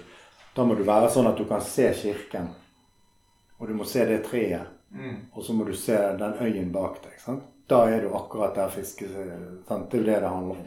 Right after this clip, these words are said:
Speaker 1: Da har du fiskeplassen.
Speaker 2: Mm.
Speaker 1: Og så sitter han jo egentlig, altså, s-, store deler av siste bind handler jo om at han ser mot medet sitt, gjennom denne
Speaker 2: Me-, med.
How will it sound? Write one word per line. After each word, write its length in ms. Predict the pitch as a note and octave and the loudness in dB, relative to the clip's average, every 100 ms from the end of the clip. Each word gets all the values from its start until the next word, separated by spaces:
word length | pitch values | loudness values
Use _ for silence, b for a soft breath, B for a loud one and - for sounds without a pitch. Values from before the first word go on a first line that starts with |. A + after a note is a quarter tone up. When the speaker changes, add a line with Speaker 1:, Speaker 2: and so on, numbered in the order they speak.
| - | -2
Speaker 1:
Da 60 | |
har 140 | G#2+ G2+ | 0 0
du 80 | G2 | -2
fiskeplassen. 720 | G2+ F#2+ - - G2 - F#2+ - - _ G2+ | -8 -10 -12 -12 -12 -14 -16 -18 -20 _ -14
Speaker 2:
Mm. 220 | - G2+ - b b b b b _ _ _ _ _ _ | -12 -12 -16 b b b b b _ _ _ _ _ _
Speaker 1:
Og 80 | C#3+ | -6
så 100 | - | -4
sitter 320 | - E3+ E3+ | 2 2 4
han 120 | A#2 A2 | 4 4
jo 80 | G#2+ | 4
egentlig, 300 | A2 D3+ B2 | 2 4 4
altså, 180 | A2+ A#2 A#2+ A#2+ | 4 2 0 -2
s-, 160 | - - _ - _ - | -8 -16 _ -20 _ -20
store 320 | - - B2+ C3 | -8 2 6 10
deler 280 | B2 B2+ A2+ | 12 12 8
av 60 | |
siste 300 | A2 A2+ - A#2 | 6 -2 0 2
bind 160 | A2 | 2
handler 300 | G2 G2 A#2 | 2 4 6
jo 80 | G#2+ | 6
om 100 | F#2+ | 6
at 140 | F#2+ G2 | 0 -2
han 100 | F#2+ | -4
ser 280 | - G#2+ G2 | 2 2 2
mot 160 | F2+ | -2
medet 380 | A2+ G2+ F2+ F2 | 0 0 0 -4
sitt, 320 | - F2+ - - | -8 -12 -16 -12
gjennom 380 | G#2 G2+ G2 F2+ | -8 -6 -4 -4
denne 260 | F2+ F#2 F#2 F2 F2+ | -4 -4 -4 -4 -6
Speaker 2:
Me-, 180 | - - - | -10 -12 -12
med. 340 | A#2+ A2+ - | -12 -14 -16